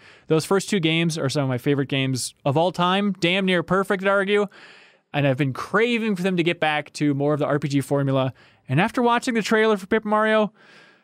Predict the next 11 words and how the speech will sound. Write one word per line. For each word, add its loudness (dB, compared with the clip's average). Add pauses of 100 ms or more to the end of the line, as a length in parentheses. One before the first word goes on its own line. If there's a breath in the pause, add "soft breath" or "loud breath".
(640 soft breath)
seems 0
like 0
they're 4 (180)
taking 0
a 0
half -2
step -4
in 0
the 4
right 2
direction. -2